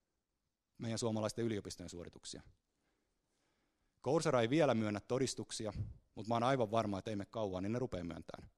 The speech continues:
Koska siinä vaiheessa, kun niillä on luottamusjärjestelmä, jossa suurin osa työmarkkinoista luottaa, että LinkedInissä näkyvät Courseran kurssit on arvokkaita, niin kyllä Coursera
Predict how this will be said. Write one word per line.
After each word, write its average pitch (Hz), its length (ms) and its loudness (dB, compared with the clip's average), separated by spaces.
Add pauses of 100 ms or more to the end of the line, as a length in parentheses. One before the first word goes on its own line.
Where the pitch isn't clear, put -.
(120)
Koska 98 220 -10
siinä 135 240 2
vaiheessa, 113 360 0
kun 110 200 -4 (760)
niillä 120 280 0
on 113 80 0
luottamusjärjestelmä, 104 1120 0 (540)
jossa 107 300 2 (460)
suurin 160 340 2
osa 127 140 2
työmarkkinoista 110 800 2
luottaa, 107 680 0
että 110 200 -4
LinkedInissä 113 580 2
näkyvät 107 440 -2
Courseran 104 440 2
kurssit 120 340 2
on 101 100 0
arvokkaita, 110 600 2 (1300)
niin 104 280 -4 (120)
kyllä 104 220 0
Coursera 110 500 2